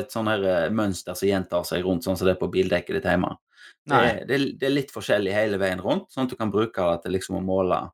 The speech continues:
Speaker 1: ja, herifra til der til en eiendomsdreining, eller, altså, du, altså, du kan
Speaker 2: Ja.
Speaker 1: du, så du kan bruke den til på en måte å kalibrere sånn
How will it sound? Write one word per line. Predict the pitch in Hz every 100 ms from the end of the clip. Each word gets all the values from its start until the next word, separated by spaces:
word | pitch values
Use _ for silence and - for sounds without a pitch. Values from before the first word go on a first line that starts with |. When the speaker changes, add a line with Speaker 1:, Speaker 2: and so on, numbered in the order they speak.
| _ _ _ _ _ _ -
Speaker 1:
ja, | 98
herifra | 123 107 95 92
til | 92 92
der | 90 -
til | 90
en | 90 82
eiendomsdreining, | 90 87 85 85 82 87 82 82 82
eller, | 78 73 76 - - _ _ -
altså, | 104 104 98 92
du, | 104 - _
altså, | 104 98
du | 98
kan | 110 - - - 151
Speaker 2:
Ja. | 110 87 - _ _ _ _ _
Speaker 1:
du, | 123 -
så | 107 107
du |
kan | 117
bruke | 117 135 131 98
den | 107 95
til | 85
på | 92
en | 90
måte | 92 87
å | 82
kalibrere | 87 87 92 92 87 82
sånn | 90 82